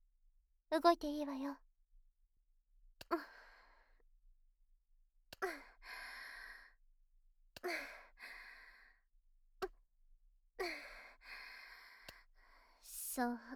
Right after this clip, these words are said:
一定のリズムを。上手。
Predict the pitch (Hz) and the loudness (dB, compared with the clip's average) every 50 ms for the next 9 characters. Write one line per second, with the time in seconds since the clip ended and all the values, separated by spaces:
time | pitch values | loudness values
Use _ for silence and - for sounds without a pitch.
0 | - - - - - - - - - - - - - - - - - - - - | -10 -10 -14 -14 -12 -12 -12 -12 -10 -12 -12 -12 -12 -12 -10 -10 -10 -12 -12 -14
1 | - - - - - - - - - 311 - - - - - 311 302 302 320 339 | -18 -20 -20 -20 -20 -20 -12 -2 -2 -2 -2 -4 -10 -10 -10 -10 -8 -6 -4 -4
2 | 339 - _ - _ - - - - - _ - - - - 320 302 294 - - | -4 -4 _ -20 _ -20 -20 -20 -20 -20 _ -20 -12 -4 0 0 0 0 0 -2
3 | 311 277 254 254 233 220 226 220 - - - - - - - - - - - - | -2 0 0 0 0 -2 -6 -8 -8 -12 -10 -10 -10 -10 -10 -12 -20 -20 -20 -20
4 | - - - 330 - - - - - - - - - - - - - - - - | -20 -12 -12 -12 -12 -12 -20 -20 -20 -20 -20 -18 -16 -14 -14 -14 -14 -14 -14 -14
5 | - - - - - - - - - - - - - - - 285 254 - 240 240 | -14 -14 -14 -14 -16 -16 -20 -20 -20 -20 -20 -20 -20 -10 -6 -6 -2 0 0 0
6 | 233 233 - - 277 247 | -2 -4 -8 -2 -2 -2